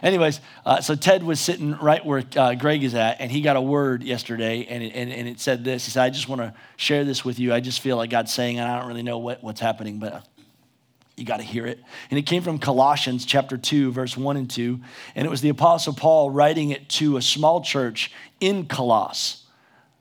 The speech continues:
that were called the Colossians. And he says, "I want you to know how much I have agonized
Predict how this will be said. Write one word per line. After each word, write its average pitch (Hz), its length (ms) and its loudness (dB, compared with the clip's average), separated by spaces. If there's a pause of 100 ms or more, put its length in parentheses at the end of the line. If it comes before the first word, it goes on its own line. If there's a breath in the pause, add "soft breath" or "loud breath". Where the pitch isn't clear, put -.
that 143 100 2
were 139 80 -4
called 160 280 4
the 135 60 -2
Colossians. 127 680 -2 (540 loud breath)
And 151 80 0
he 170 40 0
says, 185 180 2
"I 185 60 10
want 220 320 4
you 202 420 0
to 165 180 0
know 165 560 4
how 196 420 4
much 185 520 4
I 165 140 6
have 160 240 4 (100)
agonized 135 880 2